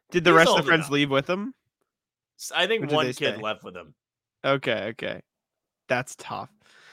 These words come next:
Speaker 1: <clears throat> So are you rat listing the guy or the security guard?
Speaker 2: The security guard. He just
Speaker 1: Okay,
Speaker 2: ruined the
Speaker 1: okay,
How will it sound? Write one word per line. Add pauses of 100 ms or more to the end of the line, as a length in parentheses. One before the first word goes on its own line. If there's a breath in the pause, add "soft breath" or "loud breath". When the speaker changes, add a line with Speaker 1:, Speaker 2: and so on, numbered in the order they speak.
(460 soft breath)
Speaker 1:
<clears throat>
So
are
you
rat
listing
the
guy
or
the
security
guard? (400)
Speaker 2:
The
security
guard.
He
just
Speaker 1:
Okay, (100)
Speaker 2:
ruined
the (220)
Speaker 1:
okay,